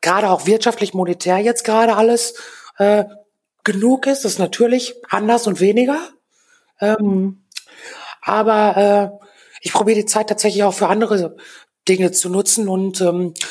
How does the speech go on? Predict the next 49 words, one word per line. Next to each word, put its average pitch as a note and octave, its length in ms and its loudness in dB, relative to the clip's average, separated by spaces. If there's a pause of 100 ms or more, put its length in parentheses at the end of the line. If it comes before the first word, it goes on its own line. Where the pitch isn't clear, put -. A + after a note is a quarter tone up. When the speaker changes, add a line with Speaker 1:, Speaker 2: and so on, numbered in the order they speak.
(240)
Speaker 1:
bin G3+ 140 2
da F#3 180 4
auch - 120 -2
an F#3 100 -2
zwei, F#3 260 0
drei F3 200 0
Dingen G3+ 280 0
dann, F3+ 220 0
die F3 140 -4
ich - 260 -6 (280)
immer G#3 300 2
mal F3+ 460 2 (640)
machen F#3+ 540 -2
wollte, A#3 580 2 (120)
die F#3 80 0
dann F3+ 160 2
am F3 100 -2
Ende F#3 200 -2
des F#3 180 -2
Jahres G3+ 380 0
wahrscheinlich F3+ 340 -4
irgendwann F#3 260 2
mal D#3+ 120 -2
kommen. G#3+ 480 -2 (720)
Äh, G3 300 4
dafür G3 240 0
nehme F#3+ 140 0
ich F3+ 80 0
mir F#3+ 100 0
gerade E3 240 2
Zeit G3+ 500 -2 (240)
und, F#3+ 320 -4
ähm, F#3 400 -2 (1000)
ja, D#3+ 240 -2 (120)
ist G3+ 100 0
ja A3 80 2
auch A3+ 160 2
schön. C#3+ 380 0 (720)
Sonst G3 160 -4
bleibt G3+ 200 0
das G3 120 -2
ja G3+ 80 2
immer F#3 160 2
Speaker 2:
Ja. F#3+ 60 0
Speaker 1:
liegen, G#3+ 120 2
du D#3+ 80 -10
kennst G3 240 0
das C#3+ 140 -2
ja. C#3 180 -12